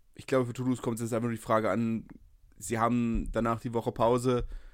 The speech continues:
also sind schon direkt fürs Halbfinale qualifiziert. Ähm, wollen sie den Rhythmus hochhalten oder wollen sie einmal wirklich richtig Pause machen?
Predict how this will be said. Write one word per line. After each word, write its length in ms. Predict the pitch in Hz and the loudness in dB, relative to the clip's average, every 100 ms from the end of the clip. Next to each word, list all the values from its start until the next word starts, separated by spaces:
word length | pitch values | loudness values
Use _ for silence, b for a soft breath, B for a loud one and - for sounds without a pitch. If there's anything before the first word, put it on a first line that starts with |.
| b b b | b b b
also 180 | 104 107 | -8 -4
sind 160 | 117 | -4
schon 120 | - 117 | -2 0
direkt 240 | 117 123 | 0 0
fürs 140 | 120 | 0
Halbfinale 380 | 120 110 120 110 | 0 0 2 0
qualifiziert. 840 | 110 117 107 110 - 135 127 - - b b b b - | 0 -4 -4 -8 0 0 0 -4 -18 b b b b -12
Ähm, 680 | - 98 107 101 101 107 110 - - | -2 2 4 2 2 -2 -6 -14 -18
wollen 300 | - 123 135 | 0 4 4
sie 200 | 123 123 | 4 2
den 180 | 117 120 | 2 2
Rhythmus 420 | 120 139 135 131 | 2 2 2 0
hochhalten 580 | 135 127 127 120 120 123 | 0 0 4 4 4 0
oder 260 | 113 113 107 | 0 0 0
wollen 220 | 113 110 | 0 0
sie 160 | 110 80 | -2 0
einmal 320 | 104 113 110 | 0 0 -2
wirklich 380 | 120 120 113 113 | -4 -4 -6 -4
richtig 560 | 107 - 113 - - - | -6 -6 -8 -8 -12 -2
Pause 300 | 127 131 135 | 0 2 2
machen? 380 | 135 143 143 | 0 -2 -6